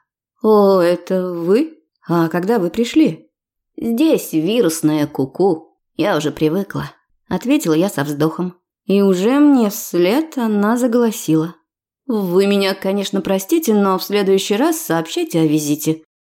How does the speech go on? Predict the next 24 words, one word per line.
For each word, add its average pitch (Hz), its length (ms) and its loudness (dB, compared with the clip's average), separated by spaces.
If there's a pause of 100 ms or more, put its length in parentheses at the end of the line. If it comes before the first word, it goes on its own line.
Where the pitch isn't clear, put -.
(200)
Мне 190 300 0
стоит 196 380 -2
напоминать, 202 800 0 (220)
что - 380 -4
не 190 140 0
может 247 440 0
любая 175 360 2
уборщица 220 600 0
сюда 180 280 -2
являться 170 560 2
и 320 80 6
отвлекать 208 460 -2
директора. 285 560 -2 (260)
Вы 156 260 2
не 139 120 6
у 160 40 4
себя 247 340 0
дома, 196 340 0
уважаемая. 269 640 2 (340)
У 156 80 0
нас 151 300 4
здесь 170 420 -2
серьезная 175 480 2
организация». 143 760 -2